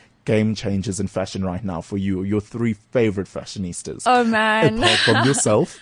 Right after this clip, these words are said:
Speaker 2: Without sou-,
Speaker 1: <laughs>
Speaker 2: without being biased or anything.
Speaker 1: Yeah.
Speaker 2: Um, Tamara Day is one of my good friends, and I think she,
Speaker 1: Mm.
Speaker 2: she's very, very stylish.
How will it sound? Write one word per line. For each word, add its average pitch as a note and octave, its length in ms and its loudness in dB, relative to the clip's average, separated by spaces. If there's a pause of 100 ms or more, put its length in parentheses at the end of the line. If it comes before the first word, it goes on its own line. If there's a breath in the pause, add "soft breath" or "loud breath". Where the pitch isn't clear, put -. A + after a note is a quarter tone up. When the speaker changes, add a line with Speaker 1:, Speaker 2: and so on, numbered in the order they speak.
(180 loud breath)
Speaker 2:
Without A#3+ 320 -2
sou-, A#3 320 6
Speaker 1:
<laughs> - 60 6
Speaker 2:
without D#4 400 4
being D4+ 240 0
biased A3+ 520 -2
or - 60 -8
anything. F3 680 -8
Speaker 1:
Yeah. F3+ 640 0
Speaker 2:
Um, F3 520 -8 (460)
Tamara C4 340 4
Day G3+ 380 -2
is A#3 100 -8
one G#3+ 100 -2
of G#3+ 60 -2
my F#3 120 -2
good F#3 180 -8
friends, F#3 340 -6
and F#3 100 -8
I F3+ 80 -6
think F3 320 -10
she, D3 540 -4
Speaker 1:
Mm. F3 260 -4
Speaker 2:
she's A#2 440 -4
very, E3 420 -6
very D3+ 240 -8
stylish. - 560 -10